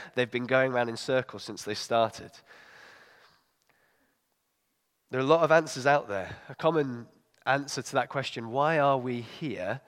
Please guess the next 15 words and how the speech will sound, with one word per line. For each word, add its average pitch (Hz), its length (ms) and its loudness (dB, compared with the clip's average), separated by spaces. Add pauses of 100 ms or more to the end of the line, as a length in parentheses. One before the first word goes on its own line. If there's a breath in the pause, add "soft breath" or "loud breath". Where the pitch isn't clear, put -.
(760 loud breath)
at - 80 -12
the 113 60 -6
moment 135 500 4
is, 113 640 -2
well, 131 140 0
it's 127 180 -6
all 160 160 -2
meaningless, 151 720 -6
actually. - 360 -12 (1120)
There 127 120 0
is 147 140 -2
no 135 120 2
meaning 127 360 -2
to 104 160 -10
it. - 280 -16